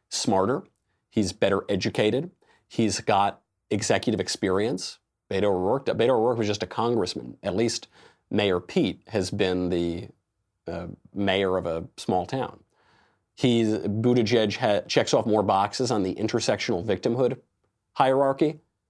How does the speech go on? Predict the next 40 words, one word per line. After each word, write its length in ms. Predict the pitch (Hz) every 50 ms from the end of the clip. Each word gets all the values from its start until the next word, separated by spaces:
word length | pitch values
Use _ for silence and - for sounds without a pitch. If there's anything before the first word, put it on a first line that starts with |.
| _ -
He 80 | - 107
can 100 | 120 117
say 140 | - 117
he's 180 | 113 113 95 -
gay. 400 | - - 98 90 90 104 117 127 -
They're 100 | - 113
both 260 | 101 120 120 107 -
privileged, 680 | - - 135 113 110 110 107 104 98 98 - - - - _ _ _ _ _
wealthy, 800 | - 104 110 120 113 - - 110 104 104 98 101 101 98 98 107 110 _ _ - - - _ _
white 380 | - 95 110 113 117 117 117 117
men, 340 | 117 120 117 98 92 95 101
but 140 | 98 92
he's 200 | 104 123 120 104
at 80 | 107 90
least 280 | 95 101 90 - - -
gay, 260 | 127 113 98 90 92
so 140 | 98 110 95
he 140 | 95 98 90
can 180 | - 92 90 - - - - -
play 180 | - 139 120
that 220 | 107 113 117 123 -
card 200 | - 104 95 92
in 60 | 92
the 80 | 90 90
Democrat 480 | 95 90 90 90 - - 92 87 -
primary. 560 | - - 87 82 80 85 80 78 82 87 113 - _ _ _ _ _ _ _ _ _ _ -
And 380 | 165 180 190 151 123 123 127 -
most 260 | 131 135 160 - -
importantly 420 | 190 175 190 185 160 143 143 127
of 80 | 113 92
all, 280 | - - 73 - 120 - _ _ _ _ _ _ _ _ _ _ _ _ _ _ _ _ _ _ _ _ _ _ _ _ _ _ _ _ _ _ -
Buttigieg 560 | 110 143 147 196 214 214 160 - 170 151 143 135
is 100 | 120 113
a 60 | 104
winner 500 | 95 104 127 143 143 - - - - - _ _ _ _ -
and 200 | 120 110 104 101
Beto 420 | 120 113 127 117 98 92 87 -
is 100 | 95 98
a 60 | 101
loser. 380 | 90 98 110 120 123 110 -